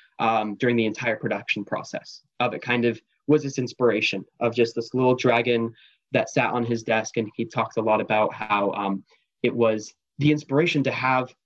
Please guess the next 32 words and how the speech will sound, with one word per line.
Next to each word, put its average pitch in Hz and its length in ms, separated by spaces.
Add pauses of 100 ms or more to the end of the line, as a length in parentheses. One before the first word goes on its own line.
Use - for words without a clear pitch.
(720)
a 139 80
massive 143 540
imagination 113 760
and 110 280
have 120 460 (640)
this, 135 360
like, 120 240
new 131 240
heights 113 400
that - 180
he's 117 240
reaching 110 340
with 104 100
these 107 200
songs. 107 400
Um, 104 400 (120)
and 107 320 (340)
I 113 440 (360)
you 127 120
can 127 180
kind 131 220
of 123 60
directly 127 340
see 123 140
how 123 100
that 113 120
translates 117 400
into 113 140
the 113 120
album. 117 400 (220)
C-, 151 120
there's, 156 280